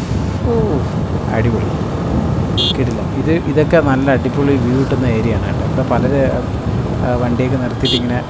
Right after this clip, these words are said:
ഫോട്ടോസൊക്കെ എടുക്കുന്നത് ഞാൻ കണ്ടിട്ടുണ്ട്. ഇവിടെ കുറച്ച് പേര് ഫോട്ടോ എടു-, എടുത്തിട്ട് ഇതാ പോവാണ്. ഞാനെന്തായാലും ലെഫ്റ്റിലോട്ട് നോക്കുന്നില്ല.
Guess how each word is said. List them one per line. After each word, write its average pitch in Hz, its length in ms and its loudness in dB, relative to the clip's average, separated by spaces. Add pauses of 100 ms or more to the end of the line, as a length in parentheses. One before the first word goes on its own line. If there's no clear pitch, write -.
ഫോട്ടോസൊക്കെ 120 480 -2
എടുക്കുന്നത് 120 320 -2
ഞാൻ 110 100 -2
കണ്ടിട്ടുണ്ട്. 104 480 -4
ഇവിടെ - 340 -4
കുറച്ച് 120 280 -2
പേര് 131 260 -2
ഫോട്ടോ 123 320 -2
എടു-, 123 320 -2
എടുത്തിട്ട് 120 440 -2
ഇതാ 135 120 0
പോവാണ്. 113 800 -2 (1160)
ഞാനെന്തായാലും 139 560 2
ലെഫ്റ്റിലോട്ട് 139 460 0 (100)
നോക്കുന്നില്ല. 123 520 0